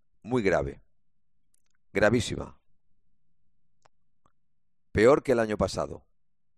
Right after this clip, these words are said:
porque el año pasado veníamos del cero hacia arriba, este año vamos del cien o de arriba hacia el cero, como lo quiera entender.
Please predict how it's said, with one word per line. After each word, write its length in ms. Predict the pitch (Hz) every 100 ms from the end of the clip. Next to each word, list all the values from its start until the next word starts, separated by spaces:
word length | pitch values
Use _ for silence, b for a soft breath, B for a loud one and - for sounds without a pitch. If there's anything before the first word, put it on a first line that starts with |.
| _ _ _ _ _ _ -
porque 220 | 90 101
el 60 |
año 140 | 110 131
pasado 480 | 127 127 127 135 104
veníamos 640 | 104 113 120 127 123 - _ _ _ _ _ _ _ -
del 220 | 104 87
cero 460 | - 131 151 151 -
hacia 240 | 101 104
arriba, 400 | 90 107 87 67 _ _ _ _ _ _ _ _
este 240 | 98 - 120
año 180 | 131 120
vamos 500 | 117 101 82 - _ _ _ _ _ _ _
del 220 | - 98 -
cien 420 | 110 131 160 - _ _ _ _ _ _ _ _ _ _ _ _ _ _
o 120 | 90
de 100 | 87
arriba 460 | 82 107 123 131 - _ -
hacia 240 | 90 90
el 80 | 71
cero, 300 | - 71 - _ _ _ _ _ - _ _
como 160 | 82 92
lo 80 | 92
quiera 180 | 113
entender. 500 | 104 95 85 76 -